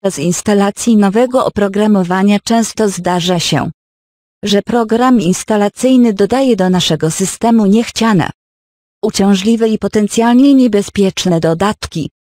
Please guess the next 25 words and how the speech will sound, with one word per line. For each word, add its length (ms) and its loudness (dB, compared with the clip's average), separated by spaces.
Prawdopodobnie 840 0
większość 680 0
z 100 -6
nas 180 2
zorientowała 920 0
się 200 -2
w 100 -10
pewnym 440 2
momencie, 640 2
że 220 0
w 100 -12
przeglądarce 840 -2
pojawił 560 -2
się 280 -2
pasek 440 -4
narzędzi 640 2
Babylon 520 0
lub 220 0
Delta, 440 -2
nowa 360 2
strona 480 0
domowa 420 0
lub 220 0
domyślna 560 0
wyszukiwarka. 920 -2